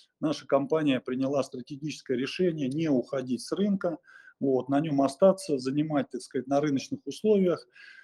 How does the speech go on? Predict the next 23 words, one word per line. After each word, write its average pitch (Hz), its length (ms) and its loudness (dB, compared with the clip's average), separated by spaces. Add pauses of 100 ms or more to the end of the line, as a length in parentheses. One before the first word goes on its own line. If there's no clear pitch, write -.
(540)
Надеемся, 226 600 6
что 156 180 2
в 151 60 -4
будущем, 165 340 0
конечно, 151 340 2
рыночные 151 380 0
условия 143 340 0
для 131 560 2 (140)
эмитентов, 143 580 -8 (100)
а, 135 40 -8
улучшатся. 165 1080 -4 (380)
Ну 147 120 0
вот, 147 220 -2
но 208 200 4
при 175 200 4
этом, 160 380 0
э, 135 500 -4
ту 185 140 -2
ставку, - 400 -2
которую 160 380 -4
мы 170 120 -2
заявили, 190 460 0
она 151 420 -4